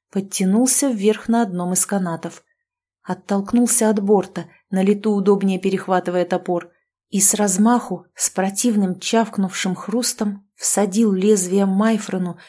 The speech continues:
кровному братцу, прямо между лопаток. У того из горла вместо крика вырвалось какое-то бульканье,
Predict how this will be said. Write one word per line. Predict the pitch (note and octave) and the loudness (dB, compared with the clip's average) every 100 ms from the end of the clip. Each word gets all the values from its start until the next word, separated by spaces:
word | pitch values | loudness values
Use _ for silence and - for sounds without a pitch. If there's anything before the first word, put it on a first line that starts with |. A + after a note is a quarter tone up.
| _ | _
кровному | - A3 G3+ G3 F#3+ F3+ | -2 2 4 4 2 2
братцу, | G3+ F#3+ - - - _ | 2 2 0 -2 -6 _
прямо | - G#3+ G3 | -2 0 0
между | F#3 F#3 E3 F#3 | 0 -4 -4 -2
лопаток. | F3+ F3+ E3+ E3+ - - _ _ _ _ _ | -2 -2 -6 -6 -14 -18 _ _ _ _ _
У | F#3 | -8
того | F#3 F3+ G#3+ | -6 -2 -2
из | A3+ F#3 E3+ | -2 -4 -4
горла | E3 G#3+ G3 F3+ | -4 -2 -2 -4
вместо | E3+ F#3+ G3 - - | -2 0 0 -2 -8
крика | - G#3+ G3+ F#3+ | -4 -4 -4 -8
вырвалось | E3 F3+ F3 F#3 F3+ | -6 -6 -2 -2 -2
какое-то | - F3 F#3+ F3+ F3+ | -4 -6 -4 -2 -4
бульканье, | E3 E3 A3 G#3 G#3 G3 F#3+ | -8 -2 -2 -2 -4 -4 -6